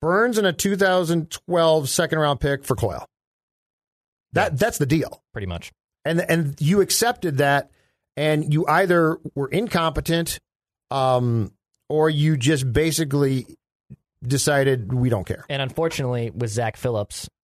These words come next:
Speaker 2: I mean, that's probably the, the nail on the coffin, because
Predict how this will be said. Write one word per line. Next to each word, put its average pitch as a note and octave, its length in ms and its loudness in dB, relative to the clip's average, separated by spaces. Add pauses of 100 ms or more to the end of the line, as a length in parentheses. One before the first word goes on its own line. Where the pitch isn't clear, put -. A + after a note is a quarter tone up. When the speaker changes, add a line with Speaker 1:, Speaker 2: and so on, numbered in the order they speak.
Speaker 2:
I B2 60 -10
mean, A#2+ 120 -6
that's A#2+ 200 -2
probably B2+ 260 -4
the, G#2+ 320 -6
the A2 160 -6
nail A2+ 240 -2
on A2 120 -2
the G2+ 80 -6
coffin, C3 340 -4
because G#2+ 300 -6